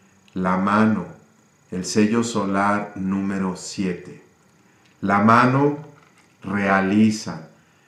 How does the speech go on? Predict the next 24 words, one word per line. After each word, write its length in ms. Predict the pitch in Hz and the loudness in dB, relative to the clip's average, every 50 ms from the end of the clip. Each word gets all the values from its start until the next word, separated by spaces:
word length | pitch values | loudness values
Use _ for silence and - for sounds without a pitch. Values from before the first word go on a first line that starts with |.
| _ _ _ | _ _ _
Es 180 | 101 95 - 131 | -8 -2 2 2
a 140 | 135 127 127 | 4 4 4
través 420 | 127 123 117 110 120 127 120 120 | 4 4 4 4 2 2 2 0
de 100 | 123 120 | 2 2
las 360 | 117 113 110 107 107 - - | 4 4 4 2 0 -2 -2
manos 600 | 113 110 110 117 120 120 123 123 123 127 123 - | 0 2 2 2 2 0 0 -2 -2 -2 -4 -6
que 160 | - - 101 | -6 -8 -8
podemos 680 | 92 - - 104 98 95 98 107 107 113 120 120 117 110 | -8 -6 -8 -6 -4 -2 0 0 0 0 0 -2 -4 -4
llevar 340 | 104 98 92 101 101 104 107 | -4 -4 -4 -4 -2 -2 -2
a 160 | 104 107 - | -4 -4 -4
cabo 380 | - 101 98 98 101 98 101 98 | -4 -2 -2 -2 -2 -4 -4 -6
nuestros 640 | 95 95 92 90 - - - - 90 92 90 87 | -4 -4 -6 -6 -8 -12 -8 -6 -6 -4 -6 -8
sueños, 840 | - - - 107 107 107 113 110 101 95 90 87 87 87 85 - - _ _ _ _ _ _ _ _ _ _ _ - | -10 -6 -2 0 2 2 2 2 0 -2 -4 -4 -6 -6 -8 -12 -20 _ _ _ _ _ _ _ _ _ _ _ -8
nuestros 480 | 98 95 92 - - 101 92 90 - | -6 -6 -6 -6 -6 -6 -6 -6 -8
pensamientos 1000 | - - 90 90 87 87 - - 92 87 90 95 95 95 95 95 - 104 92 - - | -8 -6 -4 -4 -4 -6 -6 -6 -4 -4 -2 -2 -2 -2 -4 -4 -6 -8 -8 -6 -6
al 180 | 92 87 87 | -6 -6 -6
plano 440 | 85 - 95 92 90 90 87 87 87 | -8 -6 -6 -4 -4 -4 -4 -6 -8
físico. 840 | 85 - - 104 101 101 - - - 87 - - - 85 85 - - - _ _ _ _ _ - - _ _ _ | -8 -10 -10 -10 -10 -10 -10 -14 -14 -14 -14 -14 -14 -14 -14 -14 -20 -20 _ _ _ _ _ -20 -20 _ _ _
Es 120 | - - | -4 0
una 220 | 113 117 120 120 120 | 0 2 4 4 4
herramienta 760 | 117 117 117 113 107 110 113 113 117 117 117 117 117 117 | 4 4 4 6 6 6 6 6 4 4 2 2 2 2
maravillosa. 1160 | 113 113 110 104 95 98 98 95 95 98 95 90 92 104 104 107 104 - - - 80 78 78 - - _ _ _ _ _ _ _ _ _ _ _ _ _ _ _ _ _ _ _ _ _ _ _ _ _ _ _ _ _ _ _ _ _ _ _ _ _ _ | 2 2 2 2 0 0 -2 -2 -2 -4 -4 -2 -2 -2 -2 -2 -2 -4 -8 -10 -12 -12 -14 -16 -20 _ _ _ _ _ _ _ _ _ _ _ _ _ _ _ _ _ _ _ _ _ _ _ _ _ _ _ _ _ _ _ _ _ _ _ _ _ _
La 240 | 104 107 107 107 107 | 4 6 6 8 8
mano 760 | 113 120 123 135 143 143 139 123 110 107 101 101 98 - | 6 6 6 6 6 6 4 4 4 2 2 0 -6 -8